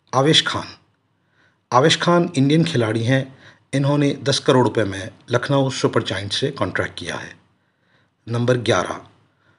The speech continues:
लॉकी फर्गूसन। लॉकी फर्गूसन न्यूजीलैंड के खिलाड़ी हैं।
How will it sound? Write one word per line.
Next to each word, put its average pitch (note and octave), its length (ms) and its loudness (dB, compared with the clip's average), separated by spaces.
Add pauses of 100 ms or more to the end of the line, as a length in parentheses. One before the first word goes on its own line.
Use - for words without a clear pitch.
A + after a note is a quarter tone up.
(200)
लॉकी B2+ 360 0
फर्गूसन। A2 580 -2 (800)
लॉकी C#3 260 0
फर्गूसन D#3+ 560 2
न्यूजीलैंड C#3 440 2
के G2+ 80 -4
खिलाड़ी G#2 340 -2
हैं। B2 220 -2